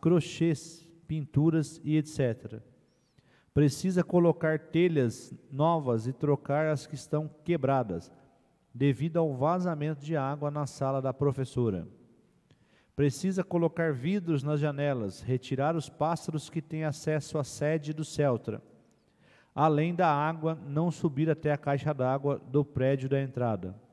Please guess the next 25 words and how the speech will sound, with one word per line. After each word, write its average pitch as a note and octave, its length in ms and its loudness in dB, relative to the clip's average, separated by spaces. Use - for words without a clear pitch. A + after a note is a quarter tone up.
O C3 160 0
alambrado D#3 580 2
em F3+ 80 0
volta D#3 340 2
da D3 140 2
piscina E3 480 0
também D3 340 0
está D3+ 300 0
danificado, C#3 920 -2
precisando C#3+ 640 2
ser D3+ 240 0
trocado. A2 580 0
Indica B2 340 0
ao F3 60 4
senhor E3 240 2
prefeito D#3 460 2
municipal D3 760 2
que C#3 100 0
interceda D3 640 2
junto D#3 200 0
ao D3+ 40 2
setor D3 320 2
competente C#3+ 680 -2
da C3 100 2
municipalidade D3 1160 0